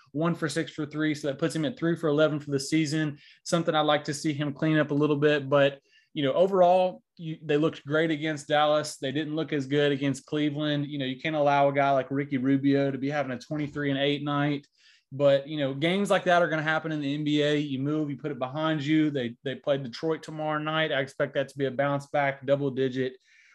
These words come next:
win. I, I really do like the way that my Atlanta Hawks are looking right now. I, you know, I, I love the fact that you brought back, they said on the broadcast, ninety-one percent of the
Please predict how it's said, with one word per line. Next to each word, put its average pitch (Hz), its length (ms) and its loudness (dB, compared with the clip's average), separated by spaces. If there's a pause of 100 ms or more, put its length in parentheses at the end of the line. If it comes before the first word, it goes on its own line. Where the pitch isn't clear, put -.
win. 147 460 2
I, 131 200 0
I 135 200 -2
really 156 240 0
do 151 100 2
like 147 220 0
the 147 60 -8
way 139 160 -2
that 135 200 -2
my 135 140 -6
Atlanta 135 300 -4
Hawks 143 320 -4
are 131 80 -4
looking 156 320 -4
right 143 240 0
now. 147 420 0
I, 123 160 -2 (400)
you 123 80 -10
know, 120 80 -8
I, 139 300 -6
I - 20 -4
love 151 380 2
the 156 80 -4
fact 151 400 -2
that 135 100 -6
you 139 160 -6
brought 135 320 0
back, 143 360 -2 (340)
they 143 80 -2
said 156 200 0
on 156 60 -2
the 143 80 -2
broadcast, 139 580 0
ninety-one 147 720 -2
percent 143 320 -6
of 127 80 -2
the 123 160 -8